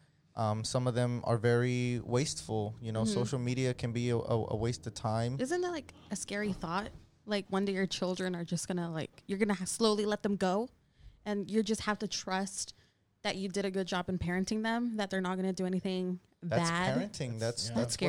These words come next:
Speaker 2: scary.
Speaker 1: parenting
Speaker 3: That's
Speaker 1: is.
Speaker 3: not
Speaker 1: It's
Speaker 3: scary.
Speaker 1: scary, and a lot of people try to be overprotective. A lot of people try to contr-, be controlling. A lot of people are more lenient, but not too strict. It's,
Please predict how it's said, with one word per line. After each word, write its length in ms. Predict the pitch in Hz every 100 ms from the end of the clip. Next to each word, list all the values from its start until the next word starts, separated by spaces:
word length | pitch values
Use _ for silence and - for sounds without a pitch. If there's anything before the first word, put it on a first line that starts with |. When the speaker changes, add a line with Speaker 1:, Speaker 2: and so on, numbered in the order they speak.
| 165
Speaker 2:
scary. 40 |
Speaker 1:
parenting 340 | 151 143 - 160
Speaker 3:
That's 20 |
Speaker 1:
is. 40 | 180
Speaker 3:
not 80 | 139
Speaker 1:
It's 80 | 123 110
Speaker 3:
scary. 100 | 107
Speaker 1:
scary, 240 | - 143
and 80 | 120
a 60 |
lot 160 | 117 131
of 80 | 135
people 220 | 139 135
try 180 | - 135
to 80 | 123
be 180 | 123 123
overprotective. 840 | 123 123 - 113 135 120 156 147
A 40 |
lot 160 | 127 117
of 80 | 117
people 220 | 113 117
try 220 | - 120
to 160 | 117 117 - - - -
contr-, 400 | 127 120 - 131
be 120 | 123
controlling. 600 | - 117 - 120 123 143
A 80 | 127
lot 140 | 117
of 80 | 117
people 200 | 123 120
are 60 | 113
more 240 | 113 113
lenient, 600 | 104 107 120 131 135 127
but 220 | 113 107
not 580 | 196 190 113 110 110 - _ _ _
too 180 | - 117
strict. 440 | - - 123 131 123
It's, 180 | 120